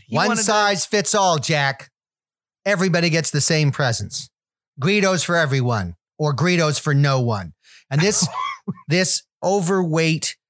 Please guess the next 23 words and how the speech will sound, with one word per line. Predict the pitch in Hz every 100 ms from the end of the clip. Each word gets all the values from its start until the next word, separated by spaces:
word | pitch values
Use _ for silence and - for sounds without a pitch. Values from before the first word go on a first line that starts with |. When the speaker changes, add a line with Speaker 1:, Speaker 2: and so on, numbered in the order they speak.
| _ _ _ - -
Speaker 2:
house | - 185 190 190
invading, | 175 143 139 160 160 156 156 147 135 _ _ _
uh, | - 127 - - - _ -
lazy, | 165 165 180 156 185 170
one | 139 160 170
day | 160 160
a | 156
year | 151 156
working, | 147 139 156 - 151 147 131 - _ _
white, | 139 151 165 175 - - _ _ _ _
blubber | 180 135 117 120 127 165 160 160
face | 139 170 160 143 - - _ _ -
is | 147 127
going | 139 151 151
to | 139 147 139 131
sit | - 185 151
there | 170 160 156 127
and, | 135
and, | 131 139 -
and | 139
distribute | 135 - 180 175 151
presents, | 165 156 151 147 -
uh, | -